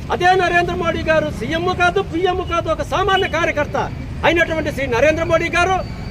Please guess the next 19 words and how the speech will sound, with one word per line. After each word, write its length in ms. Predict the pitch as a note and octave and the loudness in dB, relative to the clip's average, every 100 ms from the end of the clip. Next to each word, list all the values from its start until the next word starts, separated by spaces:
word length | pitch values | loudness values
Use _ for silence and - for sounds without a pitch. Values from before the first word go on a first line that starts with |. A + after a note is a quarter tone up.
| - | -4
వస్తున్నావురా 520 | C#4 F#4+ G4 F#4 F#4 F#4 F4 | 0 2 6 6 6 4 2
రేపు 240 | F4 D#4 E4 - - - - - | 0 -2 -2 -6 -10 -10 -6 0
ఇదే 160 | F4+ F#4 F4 | 4 4 4
ఆగస్టు 260 | F#4 F4+ D#4 | 0 -2 -4
పదహైదు 420 | E4+ E4+ E4+ E4+ A#3+ - - - | -2 0 0 0 -2 -2 -8 -2
భారతదేశ 480 | C4 F4 E4+ D#4+ D#4+ D#4 C#4+ | 0 2 0 0 0 0 -2
పతాకాన్ని 460 | D#4+ F4+ F4+ F4 D#4 | 0 2 2 0 0
ఎగరవేస్తాం 500 | F4 F#4+ F4+ - D#4 B3 | 2 4 4 2 -4 -2
లాల్ 180 | E4+ F4 | -2 2
చౌక్ 180 | F4+ F4 F4 | 2 2 0
దగ్గర. 200 | F4+ D#4+ C#4 - - - - - A#3 | 0 0 0 -2 -10 -8 -6 4 4
ఏ 40 | F4+ | 6
మగవాడు, 320 | F4+ E4+ F4 F#4 | 2 2 2 4
మేము 140 | D#4 E4+ | 0 2
భరతమాత 420 | B3+ D4+ F#4 F4+ G4 F#4 | 0 2 2 2 0 -2
పుట్టిన 220 | G4 G4 | -2 0
వాళ్ళం, 260 | F4+ E4+ B3+ - - | 0 0 0 -2 0
మేము 160 | D#4+ E4 | 2 2
వస్తున్నాం, 380 | - F4+ F#4 | 0 0 -2